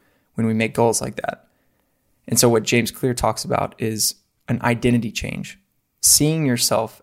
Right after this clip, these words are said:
as the type of person who runs ten, fifteen, twenty miles a week, whatever it is, going in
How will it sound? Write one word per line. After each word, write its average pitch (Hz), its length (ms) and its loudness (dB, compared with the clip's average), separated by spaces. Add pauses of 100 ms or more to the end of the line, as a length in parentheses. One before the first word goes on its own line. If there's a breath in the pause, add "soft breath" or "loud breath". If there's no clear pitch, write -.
as 120 160 0
the 117 80 -6
type 117 300 -2
of - 160 -8
person 123 420 0
who 117 160 -4
runs 113 600 -4 (680)
ten, 110 260 -4
fifteen, 120 500 -6
twenty 113 300 -4
miles 110 260 -8
a - 60 -8
week, - 260 -10
whatever 120 280 0
it 107 80 -6
is, - 260 -8 (880)
going 127 320 4
in 123 380 -2